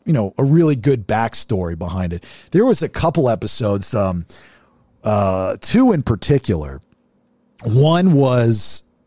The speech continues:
well, three actually. One, of course, is Diamond Dallas Page's Arthur. You know, his, his first guy that was doing the D D P yoga, the ex-military that couldn't walk barely, was on crutches, extremely overweight, very depressed,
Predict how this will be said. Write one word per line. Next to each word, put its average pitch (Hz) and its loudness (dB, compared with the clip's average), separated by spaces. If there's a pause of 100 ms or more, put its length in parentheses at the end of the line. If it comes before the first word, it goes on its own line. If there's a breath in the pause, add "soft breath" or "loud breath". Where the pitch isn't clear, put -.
(400)
well, 147 2
three 175 2
actually. 90 -8 (260 loud breath)
One, 180 4
of 220 0
course, 170 2
is 131 -6
Diamond 139 2
Dallas 127 2
Page's 110 0
Arthur. 113 -4 (160)
You 139 0
know, 117 2
his, 120 -2
his 127 0
first - -2 (760 soft breath)
guy 143 0
that 127 2
was 123 0
doing 135 2
the 120 0
D 123 -2
D 127 0
P 135 -2
yoga, 107 0 (380 soft breath)
the 123 -4
ex-military 123 0
that 101 -6
couldn't 139 0
walk 107 -2
barely, 117 0
was 101 -2
on 110 0
crutches, 117 -4
extremely 139 0
overweight, 110 -2
very 117 0
depressed, 110 -4